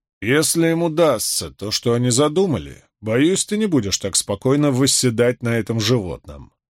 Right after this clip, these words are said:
"Гаул, я ни о чем с ней не договаривался. Просто делал то, к чему она меня вынудила обманом.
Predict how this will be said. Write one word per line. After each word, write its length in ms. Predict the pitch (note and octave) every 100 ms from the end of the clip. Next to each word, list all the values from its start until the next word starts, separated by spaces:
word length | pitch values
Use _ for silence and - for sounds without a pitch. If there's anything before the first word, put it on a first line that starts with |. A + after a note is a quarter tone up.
| _ _ _ _ _ _
"Гаул, 480 | G#2 A2 A#2 C3+ C#3+
я 180 | B2 C3
ни 80 | C3
о 80 |
чем 240 | B2 C#3 C#3
с 140 | -
ней 180 | B2+ B2
не 100 | C3
договаривался. 960 | C3 C3 C3+ B2+ F2+ D2 C#2 - - _ _
Просто 320 | A#2 A#2+ -
делал 480 | A#2 G#2+ D3 E3+ F3
то, 260 | - C#3 C#3+
к 60 |
чему 280 | - C3 B2
она 180 | A#2 A#2
меня 260 | C#3 B2+ B2
вынудила 520 | A#2+ B2 A#2+ C3 B2+
обманом. 560 | B2 C3 G2+ D2+ C#2